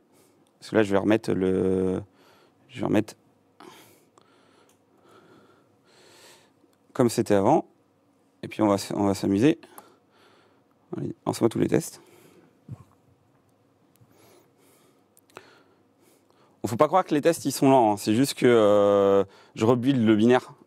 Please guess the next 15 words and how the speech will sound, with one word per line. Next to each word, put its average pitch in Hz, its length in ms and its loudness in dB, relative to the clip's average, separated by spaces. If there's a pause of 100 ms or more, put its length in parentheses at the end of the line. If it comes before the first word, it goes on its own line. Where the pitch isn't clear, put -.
(120)
euh, 98 140 0
en 95 140 2
mode, 107 240 2
euh, 95 760 4 (600)
en 101 80 0
mode 104 360 2
test 131 220 0
pour 101 160 0
avoir 113 180 2
la 123 80 2
couverture 113 520 -2
à 107 40 -2
ch-, - 160 -8
à, 98 460 2
avant. 104 260 0